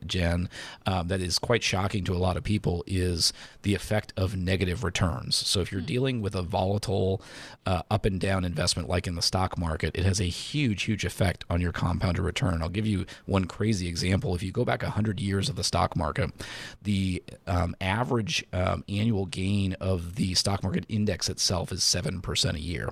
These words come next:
Speaker 1: That's not, not including dividends, okay? If you actually take the compounded gain, so what you would actually truly earn, it's only fo-,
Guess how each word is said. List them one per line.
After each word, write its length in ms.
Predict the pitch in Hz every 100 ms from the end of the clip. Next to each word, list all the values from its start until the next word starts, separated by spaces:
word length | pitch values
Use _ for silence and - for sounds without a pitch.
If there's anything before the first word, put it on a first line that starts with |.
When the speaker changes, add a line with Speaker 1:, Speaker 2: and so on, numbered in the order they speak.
| -
Speaker 1:
That's 220 | 98 -
not, 200 | 95 98 -
not 200 | 110 110
including 280 | 101 104 92
dividends, 480 | 87 - - - -
okay? 280 | - 82 101 - - - - - - -
If 220 | 101 -
you 160 | 101 -
actually 400 | 101 131 - 101
take 220 | - 104
the 100 | 98
compounded 920 | - - 95 95 - 104 131 110 98
gain, 440 | 92 113 117 90 90
so 160 | -
what 120 | 104
you 100 | -
would 140 | 90 -
actually 400 | 92 104 - 90
truly 480 | 90 - 113 95 92
earn, 260 | 98 113 87
it's 120 | 90
only 140 | 101
fo-, 260 | 85 - 87